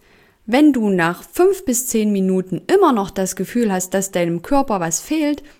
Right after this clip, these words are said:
dann kannst du eine Kleinigkeit essen. Aber ich kann dir aus Erfahrung versichern, dass es sich in, naja, achtzig bis neunzig Prozent der Fälle erledigt hat, weil wir nämlich schneller dehydrieren, als dass wir verhungern. Deshalb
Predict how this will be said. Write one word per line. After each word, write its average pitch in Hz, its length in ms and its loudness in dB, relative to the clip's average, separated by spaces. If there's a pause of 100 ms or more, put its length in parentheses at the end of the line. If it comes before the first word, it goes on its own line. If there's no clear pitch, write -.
(180)
dann 302 240 2
kannst 254 380 -2
du 247 80 0
eine 233 140 0
Kleinigkeit 185 720 -6
essen. 160 340 -6 (560)
Aber 233 220 0
ich 226 160 -4
kann 269 180 2
dir 214 140 2
aus 196 160 -2
Erfahrung 247 500 0
versichern, 226 640 -2
dass 202 160 -2
es 196 180 -6
sich 196 320 -4
in, 185 380 -2
naja, 226 580 -2
achtzig 269 540 -2
bis 202 180 -6
neunzig 240 480 -2
Prozent 220 460 -4
der 185 100 -4
Fälle 226 280 -2
erledigt 196 600 -4
hat, 240 220 -6 (360)
weil 202 200 0
wir 208 100 2
nämlich 208 500 2
schneller 269 440 0
dehydrieren, 247 1000 -2
als 196 260 -6
dass 202 220 -4
wir 190 140 -2
verhungern. 165 540 -4 (640)
Deshalb 262 480 0